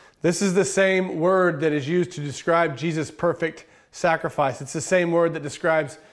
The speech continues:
Jesus, which now makes sense because in God's eyes, he sees us through his son. When God sees you, he sees you through Jesus. He doesn't see you apart because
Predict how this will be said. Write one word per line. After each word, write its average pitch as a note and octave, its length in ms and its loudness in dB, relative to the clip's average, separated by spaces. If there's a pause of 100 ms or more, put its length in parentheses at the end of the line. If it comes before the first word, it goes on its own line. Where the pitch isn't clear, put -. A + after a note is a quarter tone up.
(240)
Jesus, D#3+ 720 -2 (720)
which D3+ 240 -2
now F3+ 180 4
makes G3 300 2
sense F#3+ 280 0
because E3 380 -2
in D3+ 160 -2
God's E3 480 4
eyes, D#3 600 2 (460)
he F#3+ 180 -2
sees F3 300 0
us F3+ 300 0
through D#3+ 180 -2
his D3 120 -4
son. C3+ 380 -2 (400)
When C#3+ 180 -2
God F3+ 260 2
sees F3+ 320 0
you, G3 140 2
he F3 140 2
sees E3 360 -2
you F3 220 2
through G3+ 440 0
Jesus. C3+ 640 -4 (380)
He D#3+ 100 -2
doesn't E3+ 240 2
see G#3 220 2
you F#3 160 6
apart D#3+ 500 2
because D#3 400 -2